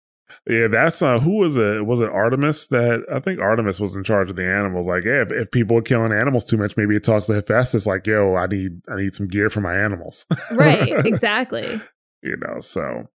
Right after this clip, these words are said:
Speaker 1: but yeah. But, uh, yeah, I mean, I guess we'll see soon because we're recording this the week of <laughs> the, the game coming out. So we really, we literally have, like, a couple days left, but we also have a couple episodes left, at least two, because like I said, we're gonna go over the side quests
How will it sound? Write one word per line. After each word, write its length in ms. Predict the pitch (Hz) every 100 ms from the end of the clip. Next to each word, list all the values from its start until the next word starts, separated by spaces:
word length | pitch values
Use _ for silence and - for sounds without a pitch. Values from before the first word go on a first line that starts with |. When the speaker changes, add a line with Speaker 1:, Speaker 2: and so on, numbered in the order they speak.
| _ _ _ _ _ _ _ _ -
Speaker 1:
but 180 | 120
yeah. 340 | 82 85 87 82 - _ _
But, 160 | - 113
uh, 100 | 120
yeah, 180 | 131 139
I 60 |
mean, 240 | 113 110 113
I 80 | 117
guess 220 | 165 -
we'll 100 | 160
see 240 | - 175
soon 300 | 117 147 156
because 280 | 107 101 104
we're 120 | 113
recording 380 | 131 - 147 113
this 120 | 110
the 80 | -
week 280 | 95 120 - -
of 540 | 104 117 98 90 - - _
<laughs> 200 | _ _ - -
the, 300 | 202 185 165
the 140 | 196 170
game 380 | 135 - 156 147
coming 280 | 143 117 113
out. 160 | 110
So 80 | 113
we 120 | 127
really, 420 | 143 120 123 113 110
we 120 | 123
literally 440 | 113 123 117 110
have, 180 | 107 107
like, 100 | 98
a 60 | 98
couple 240 | 104 107 98
days 280 | 95 98
left, 320 | 95 92 90 - - -
but 60 | 120
we 100 | 120
also 260 | 139 151 139
have 120 | 104
a 40 |
couple 300 | 104 113 92
episodes 420 | 92 92 - 92 87
left, 220 | 87 -
at 160 | 87
least 400 | 95 107 104 -
two, 280 | - 90 87 -
because 320 | - 92 85
like 100 | 90
I 40 |
said, 120 | 92
we're 100 | 90
gonna 160 | 90 92
go 120 | 104
over 140 | 131 127
the 100 | 113
side 320 | 104 92 92
quests 480 | 98 90 90 -